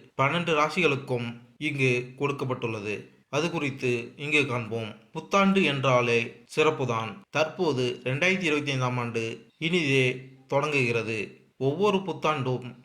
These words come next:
நல்ல முறையில் இருக்க வேண்டுமென அனைவரும் சிந்திப்பது சகஜம்தான். ஆனால், கிரகங்களின் மாற்றங்களை பொறுத்து அளவில் பல்வேறு விதமான சுப மற்றும்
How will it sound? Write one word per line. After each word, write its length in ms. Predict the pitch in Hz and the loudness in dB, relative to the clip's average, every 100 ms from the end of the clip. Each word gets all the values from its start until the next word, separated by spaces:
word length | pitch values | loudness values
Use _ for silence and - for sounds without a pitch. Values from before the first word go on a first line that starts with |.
| _ | _
நல்ல 260 | 120 135 175 | -2 2 2
முறையில் 500 | 175 143 127 117 117 120 - - | 2 2 0 0 -4 -6 -12 -6
இருக்க 280 | 147 160 170 | -2 0 0
வேண்டுமென 440 | 139 127 127 117 117 117 - - 127 | 0 0 -2 -2 -2 -4 -8 -12 -4
அனைவரும் 560 | 139 151 131 120 120 117 - | -2 0 0 0 -2 -8 -18
சிந்திப்பது 560 | - 170 185 196 139 127 123 123 | -8 -4 -2 0 2 2 0 -4
சகஜம்தான். 720 | - 131 143 151 131 117 104 98 - - | -2 0 0 0 0 0 -2 -6 -14 -2
ஆனால், 420 | 127 147 131 120 120 - - - | 0 2 2 0 -4 -10 -20 -4
கிரகங்களின் 720 | 147 156 214 196 156 135 131 131 - | -2 0 0 0 2 2 -2 -6 -4
மாற்றங்களை 600 | 123 151 165 147 123 117 117 - | 0 2 2 0 0 0 -2 -6
பொறுத்து 420 | - 139 135 131 120 113 - | -6 -2 -2 -2 -4 -4 -6
அளவில் 400 | 117 127 117 113 113 - - | -2 0 0 -2 -6 -16 -6
பல்வேறு 440 | 139 151 175 185 | -2 0 2 2
விதமான 460 | 151 135 127 127 120 117 117 - | 2 0 0 0 -2 -4 -6 -12
சுப 360 | - 139 139 160 | -10 -2 2 2
மற்றும் 440 | 147 127 120 120 | 2 -2 -2 -2